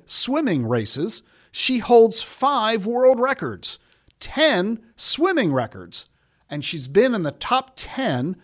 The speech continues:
three hundred times, and she's currently training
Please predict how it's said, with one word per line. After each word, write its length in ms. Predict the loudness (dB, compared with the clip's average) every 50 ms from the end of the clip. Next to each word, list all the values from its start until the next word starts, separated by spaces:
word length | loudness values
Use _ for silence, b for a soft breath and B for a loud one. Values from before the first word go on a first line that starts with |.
| b b b
three 340 | -20 -8 -4 -2 0 0 -2
hundred 540 | -2 0 0 2 2 2 2 0 -2 -2 0
times, 540 | 0 2 2 2 2 0 -2 -4 -6 -6
and 100 | -6 -4
she's 220 | -4 -4 -4 -4 -6
currently 420 | -4 -2 -2 -2 -2 -2 -2 -4
training 480 | -4 -2 -4 -2 -2 -2 -2 -2 -4